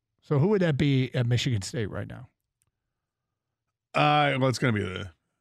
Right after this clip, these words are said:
Speaker 2: the, the quarterback.
Speaker 1: Kid from Oregon State?
Speaker 2: Yeah.
Speaker 1: The transfer?
Speaker 2: Aiden, uh,
Speaker 1: Him.
Speaker 2: Yeah.
Speaker 1: If
Speaker 2: Why can't I, my mind's not,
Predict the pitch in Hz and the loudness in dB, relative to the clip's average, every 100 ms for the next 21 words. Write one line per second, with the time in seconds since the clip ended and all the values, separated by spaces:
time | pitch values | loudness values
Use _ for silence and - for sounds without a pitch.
0 | _ 208 127 110 - 107 - 123 90 - | _ -20 -16 -16 -14 -14 -6 -6 -6 -12
1 | 113 110 _ _ _ _ _ _ _ - | -14 -16 _ _ _ _ _ _ _ -20
2 | _ - 160 120 139 135 135 127 - 147 | _ -4 -2 0 0 2 2 0 0 -2
3 | 127 98 87 123 - 139 131 165 160 _ | -2 -8 -10 -12 -2 0 0 -2 -6 _
4 | _ _ _ _ - - _ _ _ _ | _ _ _ _ -20 -20 _ _ _ _
5 | _ _ _ _ _ _ 92 92 87 87 | _ _ _ _ _ _ -10 -10 -10 -14
6 | 90 87 90 - - - _ _ _ _ | -18 -20 -20 -20 -20 -20 _ _ _ _
7 | _ _ _ - 101 143 95 - _ - | _ _ _ -8 -2 -2 -2 -10 _ -14
8 | 95 - _ _ _ _ - 349 349 - | -14 -14 _ _ _ _ -6 -2 0 -2
9 | - - - 139 - _ _ _ _ _ | -10 -12 -10 -12 -14 _ _ _ _ _
10 | - 101 92 95 - | -12 -12 -12 -16 -18